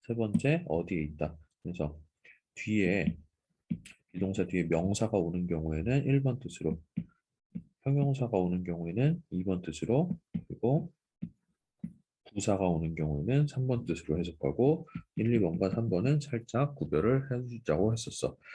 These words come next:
참고로, 어, 얘네를 이 형식으로 분류하고 얘를 일 형식, 쌤은 일 점 오 형식이라고 부르는데 여기까지도 미리 그냥 들어놓으면 나중에 도움이 될 거야.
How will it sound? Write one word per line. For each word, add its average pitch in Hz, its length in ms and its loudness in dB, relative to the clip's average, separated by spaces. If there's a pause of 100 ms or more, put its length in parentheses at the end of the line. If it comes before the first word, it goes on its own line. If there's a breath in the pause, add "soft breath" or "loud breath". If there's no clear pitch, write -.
(240 loud breath)
참고로, 143 800 2
어, 85 180 -4
얘네를 95 520 0 (1160 soft breath)
이 120 80 -2
형식으로 127 840 2
분류하고 90 680 0 (160)
얘를 117 360 0 (120)
일 135 140 -2
형식, 131 400 -2 (380)
쌤은 120 240 -2
일 143 180 4
점 - 180 2
오 92 100 4
형식이라고 95 580 2
부르는데 87 580 0 (380 loud breath)
여기까지도 113 840 2
미리 98 280 0
그냥 92 240 -2
들어놓으면 95 500 0
나중에 78 380 -2
도움이 87 260 0
될 78 220 0
거야. 78 400 2